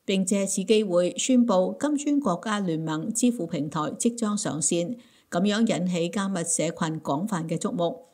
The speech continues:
認為呢個可能減少對傳統貨幣嘅依賴，為金磚國家聯盟實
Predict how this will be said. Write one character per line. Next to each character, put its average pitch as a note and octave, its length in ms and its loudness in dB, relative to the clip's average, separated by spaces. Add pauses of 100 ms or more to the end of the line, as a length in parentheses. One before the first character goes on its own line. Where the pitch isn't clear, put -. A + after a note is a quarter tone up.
認 B3+ 180 6
為 F#3+ 240 2
呢 D4 160 4
個 C#4 140 2
可 F#3 160 -2
能 D#3+ 260 0
減 D3+ 220 -2
少 G3+ 240 0
對 F#3 240 0
傳 E3 320 -4
統 E3 200 -4
貨 E3 220 -2
幣 D#3 180 -4
嘅 E3 240 0
依 G3 100 0
賴， E3+ 340 -2 (380)
為 A#3+ 160 8
金 D#4 140 4
磚 D#4+ 280 0
國 B3+ 200 2
家 G#3 180 -4
聯 F3 200 0
盟 D3+ 260 -2
實 G3 220 0